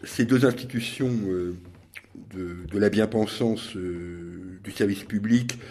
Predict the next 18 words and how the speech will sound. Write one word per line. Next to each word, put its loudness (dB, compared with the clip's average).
sont 2
dans 6
la 10
tourmente, 2
mais 12
il 10
y 10
a 8
aussi 2
d'autres, 2
euh, -4
canaux 6
télévisuels 2
qui -8
sont 0
dans 4
la 6
tourmente, -2